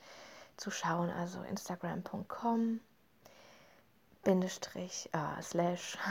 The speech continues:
<laughs> Herzwärts mit A E, Unterstrich und Unterstrich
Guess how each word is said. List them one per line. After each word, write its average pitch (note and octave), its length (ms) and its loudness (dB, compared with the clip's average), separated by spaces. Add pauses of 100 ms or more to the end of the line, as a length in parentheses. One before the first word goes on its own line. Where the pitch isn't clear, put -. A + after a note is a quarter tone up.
(380)
<laughs> E3+ 60 2 (480)
Herzwärts F#3 760 8
mit F3+ 200 2
A - 200 0
E, G3 300 2 (120)
Unterstrich G3 800 -4 (520)
und G3+ 540 2
Unterstrich F3 640 -6